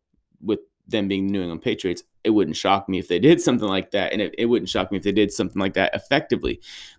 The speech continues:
But what I mean is come out and, and throw three, three quick passes, or even better, maybe one quick one or two quick ones,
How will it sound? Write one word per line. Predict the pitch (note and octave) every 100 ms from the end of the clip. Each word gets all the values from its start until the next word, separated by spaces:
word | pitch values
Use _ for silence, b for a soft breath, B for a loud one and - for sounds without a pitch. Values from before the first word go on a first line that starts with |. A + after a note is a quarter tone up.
| _
But | B2+ G2+
what | C3
I | B2
mean | D3+ E3 C3+
is | A2 A2 - _ _ _ _ _ -
come | - F3
out | D#3 C#3 -
and, | A#2+ G#2+ - _
and | B2+ A#2
throw | - D3+ C#3 B2
three, | - E3 F3 E3 D#3 - _ -
three | F#3
quick | - F3+ -
passes, | D#3 A#2+ A#2 F#2 -
or | F#3+ G3 D3 A#2 C3+ D#3+ _ _ -
even | C3 G2+ G2+
better, | C#3 D#3+ G#2+ A2+ A#2 b b b -
maybe | C3+ A#2+ A2+
one | A#2 D3+ E3 D#3+
quick | - E3 -
one | D3+ B2
or | G#2+
two | - D3+
quick | - C#3 C3+
ones, | C3